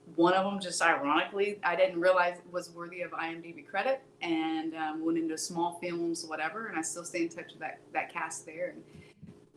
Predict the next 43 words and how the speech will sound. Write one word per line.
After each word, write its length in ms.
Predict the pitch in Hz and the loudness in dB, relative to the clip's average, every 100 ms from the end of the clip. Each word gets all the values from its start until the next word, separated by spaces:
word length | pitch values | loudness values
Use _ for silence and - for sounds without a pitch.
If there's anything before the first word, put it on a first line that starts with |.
| 175 185 | -4 8
God 340 | 202 240 233 | 10 10 4
always 420 | 214 214 214 202 180 | -2 -2 -2 -4 -8
makes 320 | 180 185 - | -10 -10 -12
a 80 | 180 | -14
way 480 | 165 180 170 165 165 | -4 -2 -2 -8 -12
out 120 | 165 | -16
of 120 | - | -16
no 320 | 165 170 175 | -10 -6 -4
way 340 | 170 165 165 165 | -6 -10 -12 -16
if 160 | 170 175 | -16 -14
you 160 | 165 | -14
allow 440 | 156 170 175 170 165 | -10 -2 0 0 -4
him 180 | 156 156 | -12 -16
to. 160 | - - - - | -16 -16 -20 -12
And 120 | 180 170 | -4 0
I 100 | 170 | 4
don't 300 | 180 196 - | 4 4 -2
think 200 | 190 185 | -10 -6
we're 120 | 170 | -6
always 360 | 170 170 170 - | -6 -6 -8 -12
comfortable 540 | - 175 180 170 156 | -10 -10 -10 -16 -16
with 260 | 143 - - | -16 -18 -18
the 80 | 139 - - | -18 -16 -6
how. 360 | 160 160 - - | -2 -2 -4 -10
'Cause 140 | 170 | 2
my 200 | 170 254 | 4 6
first 240 | 226 185 | 2 -2
thing 140 | - 160 | -2 -4
was 120 | 156 | -4
a 60 | 135 | -6
doubt. 380 | 143 175 190 - | 0 2 0 -2
I'm 100 | 156 | -8
like, 140 | 147 | -10
"What 100 | 160 | -6
am 80 | 226 | -2
I 60 | 285 | -2
gonna 180 | 202 | -4
do 120 | 156 - | -6 -8
acting? 400 | - 220 - 151 | -6 -6 -6 -8
Like, 140 | 139 175 | -6 -6
I 80 | 180 | -8
just 140 | - | -8
did, 160 | 190 | -8